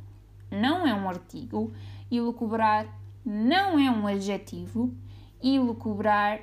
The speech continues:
não é um numeral, não é um pronome, é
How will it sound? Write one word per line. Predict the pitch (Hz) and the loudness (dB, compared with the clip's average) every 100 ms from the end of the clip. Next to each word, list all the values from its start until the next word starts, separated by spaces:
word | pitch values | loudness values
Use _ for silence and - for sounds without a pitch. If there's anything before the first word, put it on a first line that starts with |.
| - | -6
não | 233 247 320 392 403 381 | 2 4 4 4 4 2
é | 370 370 349 330 254 120 - - - - | 2 0 2 2 2 0 -6 -10 -10 -4
um | 359 339 | 0 6
numeral, | 285 226 202 175 202 262 - - - - - - - - | 6 6 4 2 0 -2 -8 -14 -16 -20 -20 -20 -14 4
não | 240 349 403 | 8 8 6
é | 359 | 6
um | 285 247 | 6 6
pronome, | 220 220 190 180 190 269 302 - - - - - - - - - - - - - - - - - - - - - - - - - - - - - - - | 4 2 2 0 0 0 0 -6 -16 -18 -20 -20 -18 -16 -16 -14 -14 -14 -14 -18 -20 -20 -20 -18 -16 -14 -14 -14 -16 -18 -20 -20 -20 -18 -16 -14 -14 -12
é | - 202 196 196 220 320 | -8 -6 -6 -6 -4 -4